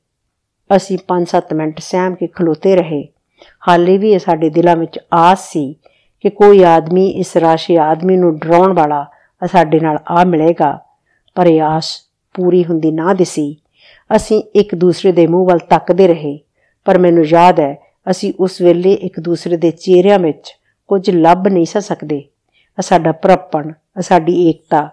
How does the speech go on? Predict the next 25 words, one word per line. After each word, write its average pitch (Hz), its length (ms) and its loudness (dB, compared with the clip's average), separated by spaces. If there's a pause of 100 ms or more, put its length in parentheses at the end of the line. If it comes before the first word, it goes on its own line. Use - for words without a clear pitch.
(160)
ਬੇਕਾਰ 175 540 0
ਹੋਏ 180 140 0
ਖਲੋਤੇ 165 440 -4
ਸਨ। 147 340 -4 (540)
ਕੁਝ 196 220 2
ਮਿੰਟਾਂ 180 380 2
ਬਾਅਦ 156 300 -2 (240)
ਮੇਰਾ 180 220 2
ਰੋਣ 170 300 -2
ਨਿਕਲ 156 300 -8
ਗਿਆ। 143 160 -16 (1160)
ਮੇਰੀ 175 200 2
ਭੈਣ 175 340 2
ਨੇ 175 100 -2
ਪੱਲੇ 190 440 4
ਨਾਲ 180 160 4
ਮੇਰੇ 175 260 4
ਅੱਥਰੂ 175 300 -2
ਪੂੰਝਦਿਆਂ 180 500 0
ਆਖਿਆ, 165 340 -2 (400)
"ਨਾ 208 200 4
ਵੀਰ, 233 360 4 (280)
ਰੋਣਾ 202 400 6
ਕਿਉਂ 240 280 4
ਏ? 269 180 2